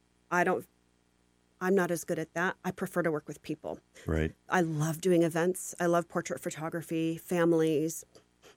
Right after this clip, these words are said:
Speaker 1: newborns, uh, newborns, maternity, couples,
Speaker 2: Right.
Speaker 1: people.
Speaker 2: Do, do you like senior pictures and that kind of stuff as well?
Speaker 1: I love seniors. That's pro-,
Speaker 2: Yeah.
Speaker 1: actually, that's my favorite, favorite group to do.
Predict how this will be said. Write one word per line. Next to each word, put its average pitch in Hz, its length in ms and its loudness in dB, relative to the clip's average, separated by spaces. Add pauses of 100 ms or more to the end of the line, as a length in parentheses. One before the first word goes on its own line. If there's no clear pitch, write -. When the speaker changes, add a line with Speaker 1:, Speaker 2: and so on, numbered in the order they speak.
(160)
Speaker 1:
newborns, 170 920 2
uh, 240 280 0 (580)
newborns, 175 460 4
maternity, 185 520 4
couples, 170 600 2
Speaker 2:
Right. 160 300 2
Speaker 1:
people. 185 400 -6 (460)
Speaker 2:
Do, 127 140 4
do 120 120 4
you 120 100 6
like 98 240 4
senior 87 320 4
pictures 85 400 -2
and 82 80 -2
that 82 120 -4
kind 90 140 -2
of 82 60 -6
stuff 87 220 -6
as 82 140 -10
well? 82 160 -8
Speaker 1:
I 151 60 -4
love 147 400 2
seniors. 135 580 -4
That's 165 220 0
pro-, - 200 -6
Speaker 2:
Yeah. - 300 2
Speaker 1:
actually, 180 300 2
that's 156 160 0
my 160 100 0
favorite, 156 560 -4
favorite 131 380 -6
group - 260 -8
to 123 100 -6
do. 104 340 -6